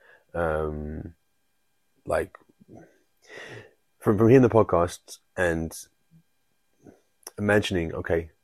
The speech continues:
when you're out of the, the rooms where there's sex and you're in the kind of the communal area, uh, in the bar, that that's cozy and you get to talk, and you, you don't really see all the flesh in front of you because you just,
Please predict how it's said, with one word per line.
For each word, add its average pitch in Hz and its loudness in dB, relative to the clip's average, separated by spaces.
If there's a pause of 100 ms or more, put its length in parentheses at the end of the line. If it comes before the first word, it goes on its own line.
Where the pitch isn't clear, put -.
(260)
when 95 0
you're 87 -2
out 107 2
of 87 -10
the, 85 0 (520)
the 85 -6
rooms 90 -4
where 80 -2
there's 78 -4
sex - -10 (160)
and 87 -6
you're 85 -6
in 95 -6
the 87 -4
kind 80 -6
of 80 -8
the 80 -6
communal 87 -6
area, 76 -4 (340)
uh, 85 -10 (100)
in 90 -10
the 85 -6
bar, 78 -2 (200)
that 82 -10
that's 82 -6
cozy 98 2 (200)
and 85 -8
you 82 -4
get - -12
to - -20
talk, 90 0
and 87 -6
you, 85 -6 (320)
you - -16
don't 95 -2
really 95 0
see 110 2 (100)
all 90 -6
the 82 -4
flesh - -2 (120)
in 87 -8
front 95 4
of 85 -6
you 85 -6
because 82 -12
you 85 -8
just, - -18